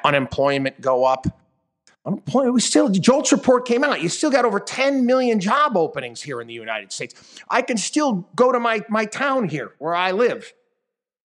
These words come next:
and, well, the main town here, Huntington, here on Long Island, and there's a help wanted sign everywhere.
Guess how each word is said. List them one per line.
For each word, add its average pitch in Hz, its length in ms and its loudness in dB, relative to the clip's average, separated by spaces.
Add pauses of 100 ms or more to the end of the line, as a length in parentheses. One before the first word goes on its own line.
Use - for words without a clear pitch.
(100)
and, 175 380 -6
well, 131 100 -6
the 151 60 -4
main 202 200 -2
town 135 200 -4
here, 127 160 -4
Huntington, 160 540 -4
here 185 180 0
on 180 120 2
Long 185 200 2
Island, 196 340 0
and 214 140 0
there's 240 160 2
a 247 120 0
help 254 360 0
wanted 277 400 0
sign 233 520 0 (440)
everywhere. 277 600 -2